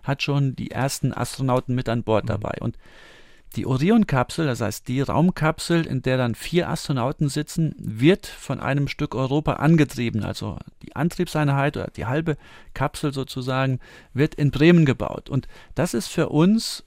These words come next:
Speaker 1: das Eintrittsticket, dass wir auch Europäer hier mitfliegen lassen dürfen. In den nächsten zehn Jahren haben wir die Möglichkeit, dass drei Europäer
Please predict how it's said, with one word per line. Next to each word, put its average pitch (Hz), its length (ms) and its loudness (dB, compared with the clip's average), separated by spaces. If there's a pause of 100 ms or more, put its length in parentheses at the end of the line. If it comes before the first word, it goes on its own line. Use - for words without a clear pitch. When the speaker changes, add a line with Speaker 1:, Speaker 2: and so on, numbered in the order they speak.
Speaker 1:
das - 300 -8
Eintrittsticket, 175 1120 -4
dass 127 180 -6
wir 151 300 0
auch 143 100 0
Europäer 139 800 -2
hier 147 240 0
mitfliegen 147 440 2
lassen 120 420 -6 (120)
dürfen. 87 360 -8 (1040)
In 123 80 0
den 117 100 2
nächsten 139 320 -2
zehn 120 240 -2
Jahren 165 400 0
haben 143 240 0
wir 135 280 0
die 117 160 -6
Möglichkeit, 139 680 -2
dass - 220 -12
drei 156 320 2
Europäer 147 640 -2